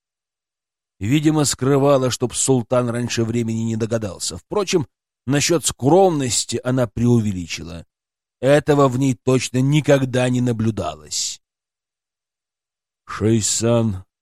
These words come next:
в курсе?» — поджал губу Кай. «Нет, отец слишком занят работой и отбором. А я решила, что вы захотите сохранить истинность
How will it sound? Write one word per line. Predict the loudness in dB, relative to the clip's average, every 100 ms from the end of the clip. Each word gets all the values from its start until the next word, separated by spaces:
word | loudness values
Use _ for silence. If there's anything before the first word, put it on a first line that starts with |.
| _
в | _ _
курсе?» — | -4 -2 -2 -4 -6 -10 _ _ _ _ 0
поджал | 2 4 2 2
губу | 2 2 0
Кай. | 2 2 2 -2 _ _ _ _ _ _ _ -8
«Нет, | -4 -2 -2 -2 -6 -10 -16 _ _ _ _ _
отец | -10 -8 -6 -6
слишком | -6 -6 -8 -8 -8 -8
занят | -8 -4 -4 -2 -4 -6 -6
работой | -4 -4 -6 -6 -6 -6
и | -4
отбором. | -4 -6 -8 -4 -2 -2 -8 -14 _ _ _ _ _ _ -8
А | -6
я | -6 -6 -10
решила, | -10 -10 -8 -8 -8 -8 -8
что | -6 -4
вы | -4
захотите | -4 -6 -8 -10 -12 -14 -12 -16 _ _ _ _
сохранить | -8 -6 -6 -4 -4 -6 -8 -18 _ _ _ _
истинность | -4 -4 -6 -6 -6 -8 -14